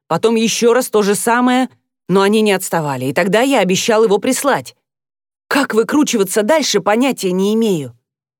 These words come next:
Эва покачала головой. «Но почему бы тебе просто не отослать им этот протокол?» «Я не могу». «Почему? Ты шутишь?» «Нет». Эва искренне недоумевала.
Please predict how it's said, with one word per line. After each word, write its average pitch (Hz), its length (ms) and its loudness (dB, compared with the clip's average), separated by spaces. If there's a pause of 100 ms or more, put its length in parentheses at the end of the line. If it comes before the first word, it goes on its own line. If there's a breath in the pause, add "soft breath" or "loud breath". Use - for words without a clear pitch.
(280)
Эва 202 240 2
покачала 208 500 -2
головой. 170 520 -2 (640)
«Но 170 160 0
почему 226 400 0
бы 262 100 0
тебе 196 240 0
просто 240 400 0
не 196 120 2
отослать 175 520 -2
им 247 120 0
этот 220 220 0
протокол?» 254 600 -2 (640)
«Я 147 220 -4
не 143 120 -2
могу». 135 380 -4 (320)
«Почему? 226 500 0 (480)
Ты 254 140 2
шутишь?» 302 640 0 (560)
«Нет». 151 460 -2 (340)
Эва 277 280 2
искренне 269 580 2
недоумевала. 226 960 2